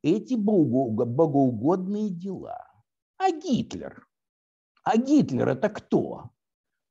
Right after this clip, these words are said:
Разве Гитлер это не сатана? А если Гитлер сатана, то советская власть, которая разгромила эти сатанинские гитлеровские орды, это воины Бога,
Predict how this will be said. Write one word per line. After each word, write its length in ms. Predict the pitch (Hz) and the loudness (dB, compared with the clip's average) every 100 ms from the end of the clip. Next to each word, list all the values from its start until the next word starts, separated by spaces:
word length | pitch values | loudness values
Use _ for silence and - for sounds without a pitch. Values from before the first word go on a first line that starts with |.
| _ | _
Разве 460 | 123 190 220 208 269 | -2 2 4 4 4
Гитлер 480 | 254 311 - 107 107 | 6 4 4 0 0
это 160 | - | 0
не 160 | 147 208 | 4 4
сатана? 920 | - 214 - 180 151 151 226 254 233 - _ _ _ _ _ _ _ _ | 4 2 6 4 4 2 2 0 -4 -8 _ _ _ _ _ _ _ _
А 100 | 135 | -6
если 340 | 151 185 196 185 | -2 -2 -2 -4
Гитлер 500 | 135 233 240 143 - | 0 -4 -2 -8 -8
сатана, 840 | - 135 139 113 82 71 95 190 _ _ _ _ | -10 -8 -4 -6 -6 -12 -12 -14 _ _ _ _
то 80 | 131 | -10
советская 800 | 107 139 107 104 - - 185 226 | -4 -4 -4 -8 -12 -6 0 2
власть, 440 | 262 254 - - | 6 4 4 -6
которая 460 | 127 123 139 135 135 | -6 0 2 2 4
разгромила 960 | 190 165 175 180 220 262 262 240 131 | 2 2 2 4 4 4 2 2 4
эти 240 | 123 120 147 | 2 -2 -10
сатанинские 1040 | - 202 196 220 226 214 110 - _ 120 | -4 -4 0 0 2 -2 -4 -12 _ -8
гитлеровские 920 | 113 160 214 139 104 92 - - 113 | -4 -2 -2 -2 -4 -6 -10 0 2
орды, 800 | 107 147 262 277 262 151 80 - _ _ _ _ | 4 6 6 2 2 0 0 -8 _ _ _ _
это 400 | 104 92 139 165 | -8 -4 -2 0
воины 680 | 226 277 139 131 165 208 254 | 2 4 4 4 2 0 -4
Бога, 800 | 339 247 135 123 127 156 113 | -2 0 0 0 0 0 -2